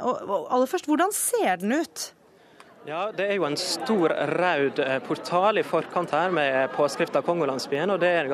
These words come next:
Speaker 2: ganske eksakt kopi av den samme portalen som var her i nitten fjorten. Og innenfor det så har vi da en sirkel med stråhytte bygd av bjørk med strå på taket. Og i midten har vi da en sentral bygning.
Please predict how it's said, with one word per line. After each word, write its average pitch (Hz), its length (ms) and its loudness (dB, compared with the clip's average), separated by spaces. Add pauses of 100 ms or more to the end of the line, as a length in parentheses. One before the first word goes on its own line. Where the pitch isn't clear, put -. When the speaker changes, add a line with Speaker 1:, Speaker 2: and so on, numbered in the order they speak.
Speaker 2:
ganske 170 220 0 (400)
eksakt - 500 -4
kopi 196 340 0
av 156 100 2
den 135 120 -2
samme 156 180 0
portalen 151 540 0
som 123 240 -8
var 131 280 0
her 123 200 -2
i 127 140 -2 (100)
nitten - 240 -4
fjorten. 170 400 -2 (560)
Og 180 80 0
innenfor 214 240 0
det 202 160 2
så 202 160 2
har 190 180 2
vi 165 140 2
da 165 160 4
en 139 240 -2
sirkel - 720 -4
med 139 240 -2
stråhytte 160 800 0 (100)
bygd 143 180 0
av 127 360 0
bjørk 151 520 -2
med 123 380 -2
strå 143 480 0
på 131 160 -4
taket. 170 400 -2 (540)
Og 185 160 2
i 170 80 2
midten 165 320 -2
har 151 160 0
vi 147 80 0
da 139 160 0
en 127 400 -2
sentral 131 880 0 (100)
bygning. 135 400 -4